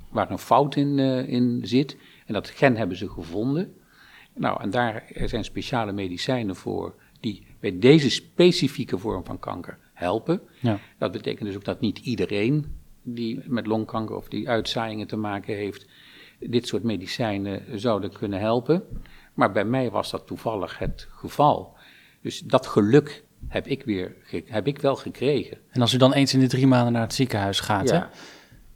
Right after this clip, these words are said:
Speaker 2: Hoe is dat voor u?
Speaker 1: Ja, het is, dit is nu maar eens in de drie maanden. Het was iedere maand.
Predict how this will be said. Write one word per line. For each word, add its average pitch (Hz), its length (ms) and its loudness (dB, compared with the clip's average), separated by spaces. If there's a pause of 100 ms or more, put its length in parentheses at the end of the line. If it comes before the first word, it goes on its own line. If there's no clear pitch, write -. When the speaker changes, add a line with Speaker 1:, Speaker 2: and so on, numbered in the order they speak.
(340)
Speaker 2:
Hoe - 260 2
is 147 140 4
dat 120 220 4
voor 104 220 -6
u? 170 80 -10 (380)
Speaker 1:
Ja, 131 120 6
het 101 120 4
is, 135 140 2
dit 127 160 0
is 117 140 -2
nu 147 400 8
maar 117 480 4
eens 113 280 2
in 110 80 0
de 101 60 0
drie 101 200 -2
maanden. 120 260 2
Het - 100 -2
was 135 180 4
iedere 98 240 -4
maand. 113 420 -2